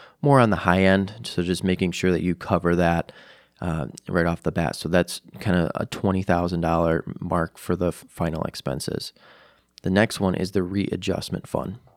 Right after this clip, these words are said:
This is a month or more of the survivor's income. So if I was to pass today, this is what Nicole would need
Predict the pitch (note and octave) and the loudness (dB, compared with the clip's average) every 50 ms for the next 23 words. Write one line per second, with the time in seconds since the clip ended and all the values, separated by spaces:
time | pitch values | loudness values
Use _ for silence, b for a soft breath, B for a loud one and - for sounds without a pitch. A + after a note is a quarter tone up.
0 | _ _ _ A2+ - - B2+ - - G2 F#2 F2+ F#2 G2 A2 B2 B2 - - - | _ _ _ -4 0 2 2 2 2 0 0 0 2 2 2 2 2 -2 -4 -4
1 | - G#2 G2 F#2+ G2 G2 A2+ A#2 G#2+ G2 F#2+ F#2 - - F#2 F2 F2+ - - F#2+ | 0 0 2 2 4 4 6 8 8 8 6 4 2 2 0 -2 -4 -2 0 -2
2 | F2 E2+ E2 F2 F2 E2+ F2+ E2+ - - - _ - F2+ E2+ E2 - - - - | 0 2 2 2 2 2 2 0 -2 -6 -10 _ -6 -4 -4 -4 -4 -4 -4 -4
3 | - A2 - _ b b b b b b b b b b b b b b _ _ | -6 -10 -14 _ b b b b b b b b b b b b b b _ _
4 | - - F#2+ F#2 F2 F2 - - - - - - F#2+ G2 G2 G2 F#2 - - - | -4 0 4 4 4 4 2 0 -4 -8 -2 0 2 2 2 0 -2 -4 -6 -4
5 | - F2 F2 E2+ - - F2+ E2+ G2 G2+ G2+ G2+ F#2+ G2 B B B B B B | 0 0 0 -2 -2 -2 0 2 4 4 4 4 2 0 B B B B B B
6 | B B - G#2 - - G2 F2+ F2+ F#2 F#2+ F#2 F2+ - - - F#2+ F2+ F#2 - | B B 0 2 4 2 2 2 4 4 4 4 4 2 0 -4 -4 -2 -2 -4
7 | - - - C3 C3+ C3+ A#2+ G2+ F#2+ F2 - F2+ F2+ F2+ F2 F2 F2 E2+ G2+ | -8 0 4 6 8 8 8 6 4 2 2 2 2 2 2 2 0 -2 -4